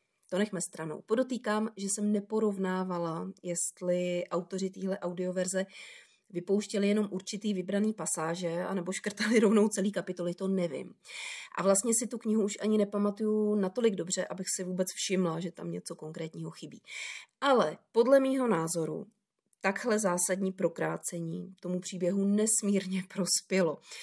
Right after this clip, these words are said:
Odvíjí se to v celkem svižným tempu a tentokrát jsem to nevnímala ani tak romanticky, jako spíš pokrokově. Žasla jsem vlastně nad tím, jaký má Jana pokrokový názory. Možná tím,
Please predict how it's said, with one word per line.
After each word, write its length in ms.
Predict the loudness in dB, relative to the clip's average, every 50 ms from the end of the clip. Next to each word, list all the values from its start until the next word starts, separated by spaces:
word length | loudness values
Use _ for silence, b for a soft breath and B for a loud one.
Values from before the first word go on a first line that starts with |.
| B B -14 B
Odvíjí 400 | 0 0 2 2 2 2 2 0
se 160 | 0 -2 -2
to 140 | -4 -4 -6
v 80 | -6
celkem 300 | -2 -2 -2 0 0 -2 -4
svižným 400 | -4 -6 -8 -8 -6 -8 -10 -8
tempu 460 | -6 -6 -6 -4 -4 -6 -6 -6 _ _ _ _ -12 -8
a 540 | -6 -4 -4 -4 -4 -6 -6 -6 -8 -10 -10
tentokrát 480 | -8 -8 -6 -6 -2 0 0 0 0 -2
jsem 120 | -6 -4
to 100 | -2 -2
nevnímala 680 | 0 0 2 2 2 2 2 2 2 0 0 0 -2 -4
ani 280 | -4 -2 0 0 0 0
tak 200 | 0 -2 -4 0
romanticky, 760 | 0 2 2 2 0 0 -2 -6 -6 -6 -8 -8 -12 -12 -12 -14 _ _ B B B B B B B B B B B B
jako 300 | -4 -4 -2 -2 -2 -2 -2 -2 -4
spíš 440 | -6 -6 -4 -4 -2 -2 -2 -2 -4 -4 -4 -4 -4 -6 -8 _
pokrokově. 760 | -4 -4 0 2 0 0 2 0 -4 -4 -2 -6 -8 -8 -12 _ _ _ _ _ _ -4
Žasla 360 | -2 0 0 0 0 0 0
jsem 240 | -2 0 -2 -2 -2
vlastně 320 | -2 -2 -2 -2 -4 -2 -2
nad 180 | -2 -4 -4
tím, 520 | -12 -8 -6 -4 -4 -4 -6 -10 -14 -16 -18 _ _ _ -2
jaký 320 | -2 -2 -2 0 0 2
má 220 | 2 2 2 2 2
Jana 260 | 2 2 2 0 -2
pokrokový 560 | -4 -8 -8 -6 -6 -6 -4 -4 -2 0 0
názory. 440 | 0 0 0 0 -2 -2 -4 -4 -6 B B B B B B B -6
Možná 260 | -2 0 0 0 0
tím, 480 | -2 -2 0 0 0 0 0 -2 -6